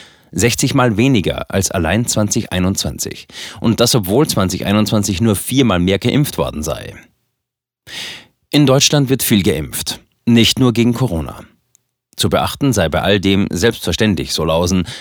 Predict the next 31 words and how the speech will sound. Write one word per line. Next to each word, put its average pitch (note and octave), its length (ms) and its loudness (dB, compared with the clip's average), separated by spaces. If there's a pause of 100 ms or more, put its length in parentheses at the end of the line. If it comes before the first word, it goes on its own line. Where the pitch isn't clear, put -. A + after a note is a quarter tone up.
(200)
dass F#2+ 160 0
in G2 140 2
Deutschland B2+ 460 2
Impfnebenwirkungen G2+ 1000 2
nicht A2+ 320 0
ausschließlich G#2+ 560 0
auf G2 140 -2
covid F#2+ 240 0
neunzehn F2 400 0
zurückzuführen D#2+ 560 -4
seien. - 360 -10 (440)
Laut A2 220 2
Arzneimittelatlas A2 1300 0
seien F#2 300 0
zwanzig F#2 340 -2
zwanzig G#2+ 440 -2
immerhin G#2 260 2
rund F#2+ 260 0
siebenundvierzig A2+ 640 0
Millionen F#2 440 2
Dosen G2+ 420 2 (360)
anderer A#2+ 360 2
Impfstoffe - 480 -4
verabreicht D2 480 -4
worden, C#2+ 400 -8
darunter G2+ 380 2
knapp - 260 -2
die A2+ 100 2
Hälfte F#2 380 0
zur - 140 -2
Influenza-Vorbeugung. D2 1160 -2